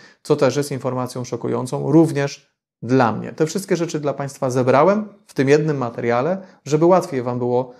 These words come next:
przekazać je swoim znajomym, ale również tutaj poukładać.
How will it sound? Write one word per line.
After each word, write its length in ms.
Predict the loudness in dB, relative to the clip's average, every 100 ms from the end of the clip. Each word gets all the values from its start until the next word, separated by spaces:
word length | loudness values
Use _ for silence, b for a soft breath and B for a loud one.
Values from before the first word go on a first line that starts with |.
| B B
przekazać 600 | -8 0 2 2 0 -2
je 160 | -6 -6 _
swoim 380 | -6 -2 -2 0
znajomym, 600 | -2 0 0 0 0 -4 B B B
ale 200 | 2 4
również 500 | 4 2 -2 -4 -8
tutaj 280 | -4 -2 -2
poukładać. 920 | -2 -2 2 4 4 2 -8 -18